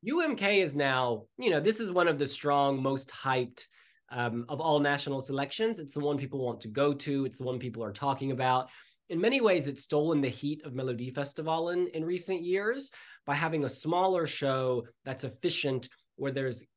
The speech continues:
continuous quality throughout. My question to you, Sinan, is are you hyped for Finland? Do you want to see them win?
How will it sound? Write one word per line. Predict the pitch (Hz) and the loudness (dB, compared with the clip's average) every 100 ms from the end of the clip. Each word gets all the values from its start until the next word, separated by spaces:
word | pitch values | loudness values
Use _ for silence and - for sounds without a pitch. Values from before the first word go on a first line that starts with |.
| - | -8
continuous | 151 139 - 202 180 147 - | -4 -2 2 4 6 4 0
quality | 143 127 123 117 | 0 2 0 -4
throughout. | 110 117 117 110 - - - _ - | -6 -2 0 -2 -6 -20 -20 _ -4
My | 180 | -2
question | 185 254 247 220 | 2 2 2 -2
to | - | -2
you, | 165 180 | -4 -4
Sinan, | 165 139 120 117 | -2 0 0 0
is | 113 - | -2 0
are | 139 147 | 2 2
you | 131 185 269 | 2 0 0
hyped | 190 160 139 - | 2 0 0 -4
for | 139 | -6
Finland? | 135 131 135 147 175 160 | -2 -2 0 0 0 -2
Do | 131 | -2
you | 139 180 | 0 0
want | 180 | 0
to | 180 | -2
see | 214 | -2
them | 214 220 | 2 4
win? | 226 320 180 101 | 4 2 -2 -6